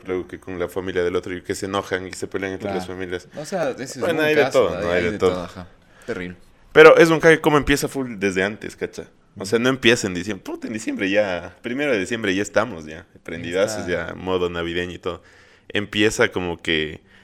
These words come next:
Speaker 1: a inicios de noviembre, así, ya
Speaker 2: Mm,
Speaker 1: ves en
Speaker 2: modo
Speaker 1: todo
Speaker 2: navideño.
Speaker 1: lado. Claro, ya el, los que viven aquí en Quito ya ven que el salón navideño ya está abierto y dicen, "Uy, ya, ya se prendió esta huevada".
Speaker 2: Ah, consumismo, consumismo. <laughs>
Speaker 1: Pero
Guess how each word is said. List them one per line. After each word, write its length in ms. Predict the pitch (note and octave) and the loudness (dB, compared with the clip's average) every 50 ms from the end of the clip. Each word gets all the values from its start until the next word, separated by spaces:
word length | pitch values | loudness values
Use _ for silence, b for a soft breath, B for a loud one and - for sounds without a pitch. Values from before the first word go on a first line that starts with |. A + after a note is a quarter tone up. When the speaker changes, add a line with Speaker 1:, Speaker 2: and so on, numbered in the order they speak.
| b b b b b _ _ _ | b b b b b _ _ _
Speaker 1:
a 160 | - F#2+ G2 | 0 0 0
inicios 420 | G2 G2 G2+ G#2+ A2 - B2 G#2+ F#2 | 2 0 -2 -2 -4 -4 -4 -6 -6
de 80 | F#2+ F2+ | -6 -8
noviembre, 600 | E2 E2 F2 E2+ E2+ F2+ F#2 G2+ G2 F2+ E2+ E2 | -8 -10 -10 -8 -4 -4 -2 -4 -4 -4 -8 -8
así, 320 | D#2+ - - F2 E2+ E2+ | -8 -10 -12 -10 -8 -4
ya 260 | F2 F2 F2 F2 F2 E2+ | -2 0 2 2 0 0
Speaker 2:
Mm, 40 | E2+ | -2
Speaker 1:
ves 160 | F2+ F2 E2+ | -4 -6 -6
en 80 | F2 | -8
Speaker 2:
modo 120 | - - F2+ | -4 -2 0
Speaker 1:
todo 100 | F2 F2 F2 | 2 2 2
Speaker 2:
navideño. 140 | E2+ E2+ E2+ F2 | 2 2 2 2
Speaker 1:
lado. 280 | F2 F2 F2 E2+ - - | 2 2 0 -2 -6 -6
Claro, 280 | - F#4 E4+ - F2+ | -4 -2 -2 -2 -2
ya 540 | E2+ F2+ F2+ F2+ F#2 F2+ F2 E2 E2 E2 - - - - - | -2 0 0 0 0 -2 -4 -6 -8 -10 -14 -18 -20 -12 -6
el, 500 | F#2+ F#2 F2+ F2 E2+ E2 E2+ F2 F2+ F#2 | -6 -6 -4 -6 -8 -10 -10 -12 -6 -6
los 160 | G2 F#2+ - | -6 -4 -2
que 80 | - | -2
viven 220 | G2 F#2+ G2 F#2+ F#2 | 0 0 0 0 -2
aquí 180 | F2+ - F#2+ | -4 -6 -6
en 60 | F#2+ F#2 | -8 -6
Quito 520 | - G#2 A2 G#2 - G#2+ F#2 E2+ - - B B B B B B B - | -4 -6 -6 -2 -2 -2 -2 -2 -8 -12 B B B B B B B -6
ya 140 | - F2+ | -4 -2
ven 180 | F2+ F2+ F#2 F#2+ | -2 -2 -4 -6
que 180 | F#2 - F2 E2 | -8 -6 -6 -6
el 260 | E2 D2+ C#2+ D#2 - | -6 -6 -10 -12 -14
salón 340 | - - G#2+ G2+ G2+ G#2 G2 | -6 -4 -2 0 0 -2 0
navideño 420 | G2 G2 G2 G2 G2 G2 G2 G2 F#2+ | 0 -2 0 0 -4 -4 -4 -4 -4
ya 60 | F#2+ | -4
está 180 | F#2 - - F2+ | -4 -4 -6 -6
abierto 640 | F#2 F2+ F2+ F#2 F#2+ G2 G#2+ G#2+ G#2+ G#2 G#2 - F#2 | -4 -2 -2 0 2 4 6 6 6 4 2 -2 -6
y 40 | F#2 | -6
dicen, 220 | F#2 F#2 - G#2 A#2 | -6 -6 -6 -4 -2
"Uy, 260 | C#3 D3+ D#3 D3 C3+ A#2 | 2 2 2 2 2 2
ya, 320 | F#2 F#2+ G2 F#2+ F2+ F2+ | 2 2 2 2 0 0
ya 220 | F#2 F#2 F2+ F#2 F2+ | -2 -2 -4 -4 -4
se 140 | - G2+ | -6 -12
prendió 320 | - - E2+ E2 E2 E2+ F2 | -12 -10 -12 -10 -8 -8 -8
esta 180 | F2 - F2 F2+ | -8 -6 -8 -8
huevada". 600 | F2 E2 E2 E2+ F2 F2+ F2+ F#2+ F#2 F2+ F#2+ G2+ | -8 -6 -6 -6 -6 -4 -6 -6 -6 -6 -10 -12
Speaker 2:
Ah, 40 | G#2 - - - - | -16 -20 -20 -14 -10
consumismo, 500 | C#3+ C#3+ D3 E3+ E3+ F#3 F#3+ D#3+ D#3 D3 | -10 -6 -4 -2 0 0 0 -2 -4 -8
consumismo. 400 | D#3 D3 D3 D3+ D#3+ E3+ D#3 B2 - | -10 -14 -14 -16 -16 -16 -16 -14 -12
<laughs> 720 | - G2 A#2+ - - - - C3+ - - - - - - - | -4 -2 0 0 0 0 0 -2 -2 -4 -10 -14 -18 -16 -8
Speaker 1:
Pero 160 | - A4 | -2 0